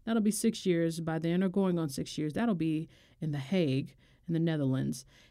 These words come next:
Harry really put his blood, sweat, and tears into the Invictus Games and the Invictus Foundation. And just a little bit of background,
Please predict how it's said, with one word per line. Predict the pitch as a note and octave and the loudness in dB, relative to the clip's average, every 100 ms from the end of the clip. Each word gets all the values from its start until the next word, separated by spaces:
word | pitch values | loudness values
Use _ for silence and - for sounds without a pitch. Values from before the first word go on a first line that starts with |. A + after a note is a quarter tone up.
| _ | _
Harry | - D#4+ E4+ | 0 2 6
really | A3 A#3 A3 | 6 6 4
put | - G#3+ | 2 2
his | G3 E3 | 2 2
blood, | D#3+ F3 E3+ | 0 0 -2
sweat, | - D#3+ | -2 -2
and | D3+ | -2
tears | - E3 E3 E3 - | 0 0 2 0 -2
into | E3 E3 - F#3+ F#3 - | -2 -2 0 2 2 0
the | D#3+ F3+ F3 - | 0 0 0 0
Invictus | E3+ F3 F3 F3 | 0 -2 -4 -4
Games | - E3+ E3+ E3+ E3 | -2 0 2 0 0
and | D3+ D3+ | 0 0
the | D3+ | 0
Invictus | D3+ D3+ D3 D3 | -2 -2 -6 -8
Foundation. | - D3 D3+ D3+ C3+ D#3 D3+ C#3 - - - - | -6 -4 -2 -2 -2 -4 -4 -6 -12 -20 -16 -4
And | E3 D#3+ D#3+ - _ _ _ _ - | -2 0 -2 -6 _ _ _ _ 2
just | C#4+ F4 | 2 6
a | |
little | C4+ A3+ | 6 8
bit | G3+ | 6
of | F#3+ | 4
background, | F#3 F#3 F#3+ G3 F#3+ F#3+ | 2 0 2 2 2 2